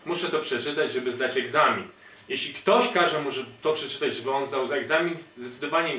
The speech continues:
gorzej będzie to na niego działało niż cel wyznaczony od niego. Ja chcę to przeczytać, żeby zdać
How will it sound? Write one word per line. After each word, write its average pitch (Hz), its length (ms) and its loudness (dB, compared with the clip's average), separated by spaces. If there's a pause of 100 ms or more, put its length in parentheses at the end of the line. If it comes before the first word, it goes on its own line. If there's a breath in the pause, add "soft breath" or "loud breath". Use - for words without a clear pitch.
(160)
gorzej 202 420 4
będzie 135 280 -4
to 139 120 -6
na 135 80 -2
niego 139 240 -2
działało 135 500 4
niż 139 300 -6
cel 160 200 2
wyznaczony 139 440 -8
od 143 140 -8
niego. 165 240 -6 (400 loud breath)
Ja 104 280 2
chcę - 160 -8
to 117 100 -4
przeczytać, 113 520 -2 (220)
żeby 127 320 -4
zdać 110 240 2